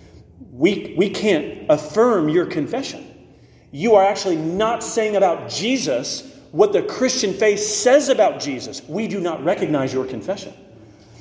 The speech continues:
One of the ways congregations guard the gospel is through the practice of church membership. To say to one another, "You hold to the same gospel we confess,"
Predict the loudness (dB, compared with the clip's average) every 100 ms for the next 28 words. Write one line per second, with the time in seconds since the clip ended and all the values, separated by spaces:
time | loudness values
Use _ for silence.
0 | -16 0 4 6 4 2 -2 2 2 2
1 | -2 -6 -8 -10 -6 -4 -2 0 0 0
2 | -4 -6 -6 4 6 6 2 -2 -6 -8
3 | -4 -4 -4 -8 -14 -16 -18 -20 _ _
4 | _ _ _ -6 -2 -2 0 0 0 -4
5 | -8 -6 -6 -4 -4 -4 -8 -12 -16 -20
6 | -20 -20 -20 -14 0 2 4 6 4 4
7 | 0 0 0 0 0 0 -2 -6 -14 -16
8 | -8 -2 -2 4 4 4 2 -2 -2 0
9 | 0 0 2 2 2 0 0 2 0 -2
10 | -4 -2 -6 -8 -14